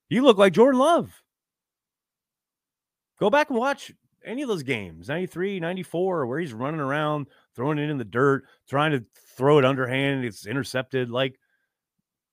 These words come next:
you know, it took some time. It got to the point where Mike Holmgren almost benched him for Mark Brunell. That's how wild and out of control and crazy it was,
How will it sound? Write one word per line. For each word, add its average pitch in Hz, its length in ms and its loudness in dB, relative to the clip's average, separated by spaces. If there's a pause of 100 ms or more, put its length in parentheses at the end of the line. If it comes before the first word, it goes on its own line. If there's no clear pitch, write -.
you 190 100 -2
know, 175 160 2
it 185 180 -2
took - 220 -8
some 196 220 -4
time. 190 560 -8 (680)
It - 200 -6 (120)
got 214 260 0
to 202 80 -2
the 185 100 2
point 190 320 0
where 190 160 0
Mike 160 260 -2
Holmgren 185 380 0
almost 151 360 -2
benched 170 480 0
him 95 260 -6
for 123 120 -6
Mark 139 220 -4
Brunell. 180 440 -6 (1000)
That's 139 180 -8
how 165 120 2
wild 139 440 0
and 151 60 -2
out 156 100 -2
of 151 60 -8
control 160 500 -2
and 156 80 -6
crazy 151 400 -4
it 95 80 -4
was, 82 240 -16